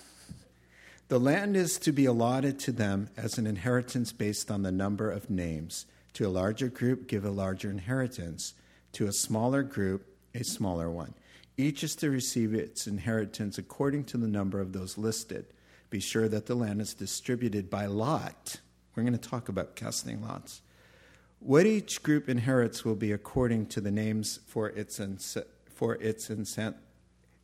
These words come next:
ancestral tribe. Each inheritance is to be distributed by lot among the larger and smaller groups." Okay, last point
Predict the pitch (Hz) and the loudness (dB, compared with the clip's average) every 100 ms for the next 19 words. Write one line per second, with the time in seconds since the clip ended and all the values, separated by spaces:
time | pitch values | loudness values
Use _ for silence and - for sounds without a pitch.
0 | _ 120 117 113 113 - - 123 120 - | _ 0 4 2 0 -6 -2 0 0 -2
1 | - 98 - - - 110 95 87 - - | -2 -2 -4 -6 -2 0 0 -6 -10 -20
2 | _ - - - - _ 135 160 160 - | _ -20 -20 -20 -20 _ 4 4 2 -2
3 | 147 127 113 113 117 110 104 - - 101 | 2 4 2 0 -4 -2 -6 -6 -6 -4
4 | 101 95 95 - 123 110 104 90 95 113 | -4 -4 -8 -4 -2 0 -2 -2 -2 0
5 | 151 127 95 - - - - - - - | 2 2 2 0 -8 -10 -10 -20 -20 -20
6 | - - - 107 104 107 107 101 101 104 | -20 -20 -2 2 4 2 2 0 2 2
7 | 101 107 104 110 104 - 98 92 90 85 | 2 0 -2 -2 -4 -4 -4 -4 -4 -6
8 | - 104 87 - - 113 - 107 104 110 | -2 -2 -2 -8 -8 -6 -2 -2 -2 -2
9 | 123 123 - - 120 98 | -2 -4 -6 -4 -2 -2